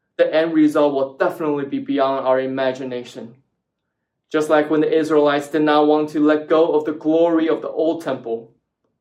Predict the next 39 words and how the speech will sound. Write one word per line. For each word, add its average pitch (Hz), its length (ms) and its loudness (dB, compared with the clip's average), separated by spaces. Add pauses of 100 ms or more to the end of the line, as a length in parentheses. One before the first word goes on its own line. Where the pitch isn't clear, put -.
the 143 80 -6
Lord 147 260 0
says, 147 500 -2 (400)
"The 151 120 0
future 196 400 -2
glory 143 440 0
will 135 80 -2
be 135 140 -4
greater 135 640 -2 (200)
than 139 120 -4
its 131 180 -6
past - 340 -10
glory." 113 380 -10 (1200)
If 165 180 -2
we 175 100 8
want 170 240 4
to 160 80 -6
be 156 140 0
a 143 60 4
part 151 200 0
of 143 120 -4
God's 139 220 2
magnificent 139 680 -4
plan, 117 420 -4 (500)
we 156 160 0
must 175 320 0
follow 147 360 2
his 151 280 -2
lead. 123 320 -8 (1080)
That 151 120 2
means 156 260 -6
we 151 120 0
must 151 320 -2
put 151 480 0
our 143 120 2
full 156 280 -4
trust 147 400 -6
in 139 80 -14
him 120 380 -14